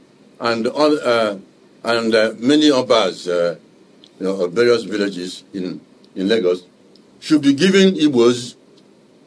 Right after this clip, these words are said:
uh, traditional title for making what would have been uninhabitable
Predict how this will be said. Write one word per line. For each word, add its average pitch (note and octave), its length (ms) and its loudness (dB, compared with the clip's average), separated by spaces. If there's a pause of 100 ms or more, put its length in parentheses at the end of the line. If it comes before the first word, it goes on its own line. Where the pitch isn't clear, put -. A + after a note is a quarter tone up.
(400)
uh, G#2+ 440 4 (1120)
traditional F#3 540 4
title C#3+ 520 2 (1040)
for D3 160 4
making G3 640 2
what E3 220 4
would A#2 140 -8
have G#2+ 160 0
been A#2 360 -6
uninhabitable G#2 720 -4